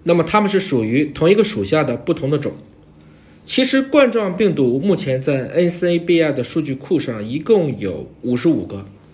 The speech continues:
包括这次的这个N C P。那么这五十五个冠状病毒有七种可以感染人，四种属于比较轻的，三种是比较重的，就是sars、mers和这次的新冠病毒。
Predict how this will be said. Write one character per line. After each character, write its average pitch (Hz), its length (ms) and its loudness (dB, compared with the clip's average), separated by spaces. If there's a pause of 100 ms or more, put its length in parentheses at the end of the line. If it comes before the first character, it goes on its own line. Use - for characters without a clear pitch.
包 160 140 2
括 160 100 0
这 156 140 0
次 127 260 -6
的 107 100 -4
这 101 200 -8
个 95 220 -12 (100)
N 160 120 4
C 165 160 2
P。 - 240 -6 (340)
那 220 200 2
么 190 260 2 (120)
这 294 300 4
五 120 280 -2
十 190 240 0
五 110 420 -2
个 147 240 2 (180)
冠 185 140 2
状 160 80 2
病 151 140 2
毒 123 200 -6 (340)
有 127 180 2
七 - 260 -2
种 139 160 -2
可 117 140 -8
以 123 40 -2
感 120 160 -8
染 110 140 -6
人， 92 160 -8 (680)
四 - 280 0
种 113 300 0
属 113 240 -4
于 120 60 -4
比 127 100 -4
较 127 100 -2
轻 131 280 -4
的， - 100 -10
三 190 340 2
种 156 160 0
是 - 120 -8
比 135 100 -2
较 135 140 0
重 240 260 2
的， - 100 -8 (360)
就 139 140 0
是 110 60 -2
sars、 - 440 -4 (520)
mers 180 360 2 (120)
和 117 140 -4
这 147 160 2
次 - 140 -8
的 107 120 -8
新 131 180 -6
冠 127 140 0
病 110 140 -4
毒。 95 80 -10